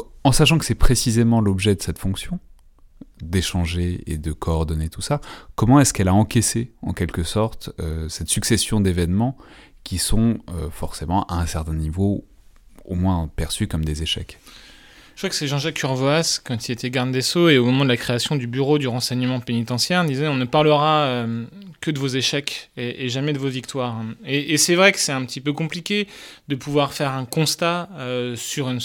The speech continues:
Speaker 2: en plus une matière qui est confidentielle, et, euh, à la faveur de, de ce que vous venez d'évoquer. Euh, évidemment, euh, il y a eu des attentats, il y en aura, euh, sans doute d'autres, et, et c'est tragique. Euh, malgré tout, euh,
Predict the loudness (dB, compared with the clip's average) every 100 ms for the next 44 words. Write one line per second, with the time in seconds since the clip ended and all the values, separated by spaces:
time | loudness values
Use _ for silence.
0 | -4 -4 -8 -8 -8 -8 -8 -8 -10 -10
1 | -12 -8 -8 -4 -2 0 0 0 -2 -8
2 | -18 -20 -10 2 6 8 6 2 -2 -4
3 | -4 -2 -2 0 -2 -2 -6 -4 -4 0
4 | 0 0 -2 -4 -6 -10 -18 -20 -20 _
5 | -6 -4 -2 -2 -4 -8 -16 _ _ -2
6 | 0 2 4 4 2 -2 -6 -4 -2 -2
7 | -2 -2 -2 -4 -6 -8 -10 -12 -12 -10
8 | -2 0 2 2 2 0 2 4 4 2
9 | -4 -6 -4 -2 -2 -2 -2 -4 -6 -10
10 | -6 -4 -4 0 2 2 0 -2 -2 -4
11 | -2 -4 -2 -4 -6 -8 -10 -20 -20 -20
12 | _ -8 -4 4 4 6 2 2 0 -2
13 | -2 -8 -20 _ _ _ _ _ _ -8
14 | -4 -4